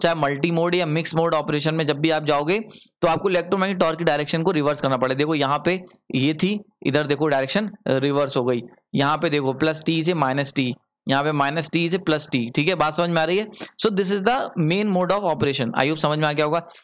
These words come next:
इंपॉर्टेंट चीज एक नोट करने वाली है, ये नोट करने वाली बात क्या है वो ध्यान रखना कि maintaining the direction of angular velocity, यानी कि एंगुलर वेलोसिटी सेम रहनी चाहिए, बड़ा इंपॉर्टेंट।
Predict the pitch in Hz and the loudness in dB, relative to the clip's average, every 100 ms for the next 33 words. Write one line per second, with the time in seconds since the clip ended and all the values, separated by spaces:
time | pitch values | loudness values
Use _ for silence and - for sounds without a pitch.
0 | - 175 156 160 170 214 208 202 196 202 | -4 0 2 0 0 -2 -2 0 0 0
1 | 190 170 196 196 185 190 185 190 196 180 | 0 0 0 0 0 0 0 0 0 0
2 | 165 165 147 160 156 165 165 165 165 156 | 0 0 0 0 -2 0 0 0 0 0
3 | 151 160 165 147 147 147 151 147 165 220 | 0 -2 0 0 0 0 0 0 0 -2
4 | - _ _ - 185 160 151 160 175 240 | -8 _ _ -4 0 2 0 0 0 0
5 | 262 240 175 170 185 214 220 185 151 170 | 0 2 2 0 0 0 0 0 0 0
6 | 139 127 127 139 139 160 170 190 175 226 | 2 0 0 0 0 0 0 0 0 0
7 | 226 175 170 214 185 147 147 156 135 131 | 0 0 0 -4 -2 0 0 0 0 0
8 | 123 120 120 - 131 160 143 135 120 120 | -2 -2 -2 0 0 0 0 -2 -2 -6